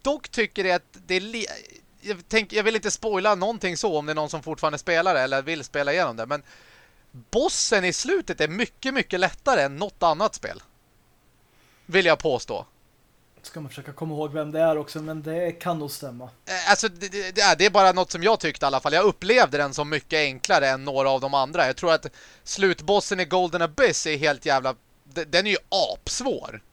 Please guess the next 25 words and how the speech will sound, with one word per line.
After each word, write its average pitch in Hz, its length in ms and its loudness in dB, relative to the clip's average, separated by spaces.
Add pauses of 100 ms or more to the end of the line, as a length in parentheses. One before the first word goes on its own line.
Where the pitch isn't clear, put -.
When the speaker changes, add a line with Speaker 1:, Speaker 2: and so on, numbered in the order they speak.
(440)
Speaker 2:
Ja, 175 140 -4
Speaker 1:
Där, 180 100 4
Speaker 2:
okej. 143 300 -10
Speaker 1:
där 185 120 6
gäller 202 280 6
det 190 80 4
att 185 60 2
naila 170 420 2
precis 170 580 -4
allt - 440 4
p-, 160 80 -12 (560)
på 156 300 2 (220)
detaljen. 135 720 0 (380)
Kan 247 220 8
ju 254 60 2
också 180 200 2
Speaker 2:
Mm. - 0 -
Speaker 1:
ha 170 40 4
att 165 60 2
göra 156 200 6
med 147 100 0
att 147 60 -2
jag 143 100 2
körde 151 280 2
på 139 320 0